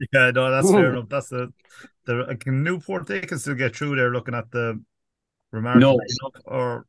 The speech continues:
Speaker 1: do they
Speaker 3: No,
Speaker 1: need a big,
Speaker 3: well, well, they can't,
Speaker 1: they
Speaker 3: they
Speaker 1: need a
Speaker 3: can't.
Speaker 1: big swing on, um, score difference?
Speaker 3: They need twenty-three points
Speaker 1: Yeah.
Speaker 3: of the score difference, so.
Speaker 1: <laughs> Never
Speaker 3: Now,
Speaker 1: know.
Speaker 3: come here, listen.
Speaker 1: Oh,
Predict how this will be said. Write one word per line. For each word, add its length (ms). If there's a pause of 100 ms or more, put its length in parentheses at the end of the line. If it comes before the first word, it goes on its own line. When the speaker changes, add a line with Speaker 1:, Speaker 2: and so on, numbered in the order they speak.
(120)
Speaker 1:
do 100 (240)
they 60
Speaker 3:
No, 100
Speaker 1:
need 140
a 80
big, 80
Speaker 3:
well, 120 (120)
well, 180
they 100
can't, 140
Speaker 1:
they 60
Speaker 3:
they 80
Speaker 1:
need 80
a 20
Speaker 3:
can't. 120
Speaker 1:
big 120
swing 400
on, 180
um, 540
score 300
difference? 420 (180)
Speaker 3:
They 60
need 220
twenty-three 640
points 300
Speaker 1:
Yeah. 20
Speaker 3:
of 60
the 40
score 300
difference, 320
so. 400 (320)
Speaker 1:
<laughs> 80 (400)
Never 240
Speaker 3:
Now, 180
Speaker 1:
know. 60
Speaker 3:
come 280
here, 120
listen. 380
Speaker 1:
Oh, 160